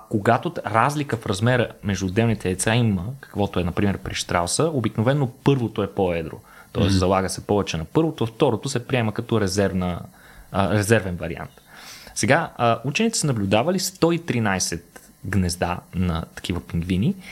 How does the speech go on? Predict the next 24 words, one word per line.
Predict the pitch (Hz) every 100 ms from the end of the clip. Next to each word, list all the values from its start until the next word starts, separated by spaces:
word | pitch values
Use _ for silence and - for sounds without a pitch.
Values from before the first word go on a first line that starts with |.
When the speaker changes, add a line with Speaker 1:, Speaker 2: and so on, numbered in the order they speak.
| - - - - -
Speaker 1:
и | 147 196
са | 208
установили, | 185 175 143 160 196
че | 185
около | 113 131 117
осемдесет | - 107 101 208 208
процента | 196 185 175 147
от | 139
първите | - 156 156 143 107
яйца | 85 - 127
се | 156 131
губят | 107 123 170 160
в | 135
деня, | 113 110 110 151
в | 170 -
който | - 135 151
е | 135
снесено | - 120 117 139 123
второто | - 123 117 101 92
яйце | 85 - 165 233
или | 220 214
преди | 196 165 117
това. | - 80 73 90 _ - - - -
Останалите | 104 - 147 151 147 117 117 190